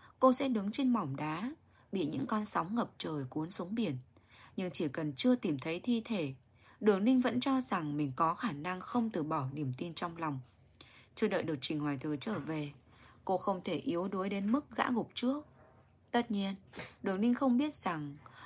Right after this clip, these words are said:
ở vùng đất chiến tranh, rất nhiều người mất tích, thậm chí còn không tìm thấy được thi thể. Sau khi tân binh rời đi,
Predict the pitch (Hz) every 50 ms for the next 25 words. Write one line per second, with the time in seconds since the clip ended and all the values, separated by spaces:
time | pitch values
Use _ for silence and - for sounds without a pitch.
0 | - - - 185 165 143 139 147 139 135 185 214 220 - - 185 165 160 156 -
1 | 202 190 190 190 196 196 - - - - - - - - - - 240 233 226 202
2 | 175 156 147 151 151 147 143 170 208 - - - 262 269 - - 247 202 - -
3 | - - 175 165 208 247 - 233 196 170 160 156 147 - 262 254 254 - 202 156
4 | 131 160 - 214 208 - - 202 196 196 - 214 185 160 131 127 - - - -
5 | - - - - - - - - - - 214 196 196 - 202 190 - 190 190 190
6 | 185 185 180 180 160 170 151 139 131 - 170 180 185 185 185